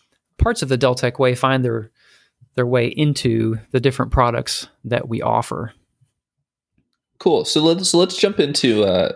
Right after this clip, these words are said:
Speaker 2: when you say your houses are green or more green or more sustainable than other homes, what specifically are you, you referring to? Are you referring to, like, R values?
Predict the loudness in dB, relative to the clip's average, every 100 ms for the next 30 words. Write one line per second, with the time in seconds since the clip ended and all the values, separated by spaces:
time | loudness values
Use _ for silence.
0 | -4 -4 -2 -2 0 -2 -2 -4 -4 -2
1 | -2 -2 -6 -2 0 0 -2 -4 -6 -6
2 | -4 -4 -4 -4 -8 -8 -8 -6 -8 -4
3 | -2 -2 -6 -6 -4 -2 -2 -6 _ _
4 | _ -4 -2 -4 -12 _ _ -6 2 4
5 | 4 2 0 2 4 4 4 2 0 0
6 | 0 -2 -4 -2 -2 -2 -2 -4 -4 -2
7 | -2 -2 -4 -2 0 0 0 0 -2 -4
8 | -4 -6 -6